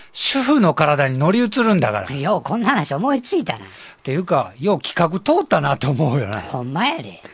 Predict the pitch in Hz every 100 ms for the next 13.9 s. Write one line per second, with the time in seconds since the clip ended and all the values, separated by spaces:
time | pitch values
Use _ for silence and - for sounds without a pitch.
0 | - _ _ 113 104 135 143 147 165 -
1 | 165 147 139 143 151 147 170 175 151 -
2 | 120 101 - _ _ _ _ 139 160 170
3 | 160 139 127 127 165 160 127 127 117 110
4 | - - _ - - 147 135 143 - 175
5 | - 139 117 113 - - - - 139 131
6 | 156 170 170 - 214 202 185 175 - 220
7 | 165 220 185 - 233 165 - - - _
8 | - 156 160 196 143 - - - - _
9 | - 247 175 165 156 185 185 151 - 170
10 | 160 95 - - _ 127 135 170 190 220
11 | 226 202 143 123 151 165 147 - 110 110
12 | 175 190 190 185 - - 214 214 - -
13 | - _ - - 151 185 156 131 95